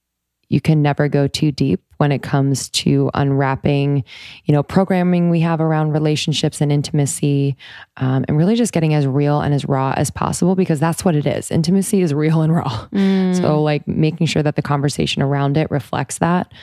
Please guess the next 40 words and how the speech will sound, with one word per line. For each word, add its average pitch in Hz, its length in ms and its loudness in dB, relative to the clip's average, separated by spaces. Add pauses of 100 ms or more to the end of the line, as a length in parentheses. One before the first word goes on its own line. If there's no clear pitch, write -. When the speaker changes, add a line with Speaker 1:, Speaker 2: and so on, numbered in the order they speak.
(400)
Speaker 1:
Um, 143 300 2
and 151 120 0
she - 180 -2
does 139 200 0
so 139 420 -2 (100)
beautifully. - 760 -4 (140)
She, 175 400 -2
Speaker 2:
Yeah. - 100 -2
Speaker 1:
um, 139 500 -2 (420)
lives 156 340 0
right 165 160 0
here 175 180 2
in 175 80 2
Ojai. 139 460 -2 (220)
Speaker 2:
Yeah. 208 260 -2 (340)
Speaker 1:
California. 170 480 -2
Speaker 2:
At 196 80 2
a 196 40 0
beautiful 196 360 0
space. 185 380 -2
And 175 100 2 (380)
I 208 100 2
think 277 320 0
it - 120 0
was 196 160 2
before 180 360 0
we 185 80 0
started 175 240 0
recording, 202 420 0
but 156 100 -2
she - 120 -2
was 165 140 -2
talking 170 380 -2
about, 156 400 2
um, 151 260 0
how 170 160 0
her 175 100 -2
house 185 280 -2
burnt 170 200 -4
down. 180 280 -4